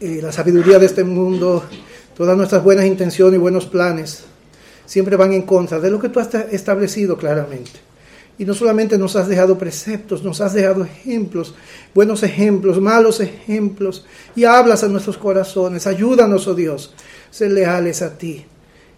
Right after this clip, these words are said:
eh, siendo buenos mayordomos con aquellos que tú has puesto bajo nuestra influencia,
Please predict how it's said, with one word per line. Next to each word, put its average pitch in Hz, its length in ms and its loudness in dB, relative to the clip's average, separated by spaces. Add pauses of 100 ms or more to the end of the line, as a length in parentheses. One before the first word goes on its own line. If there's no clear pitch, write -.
(160)
eh, 160 200 -8
siendo 196 280 4
buenos 196 240 2
mayordomos 165 680 -6
con 170 140 -10
aquellos 180 340 -4
que - 120 -8
tú - 120 -10
has 156 140 -10
puesto 170 340 -6
bajo 147 220 -6
nuestra 143 260 -12
influencia, 143 600 -14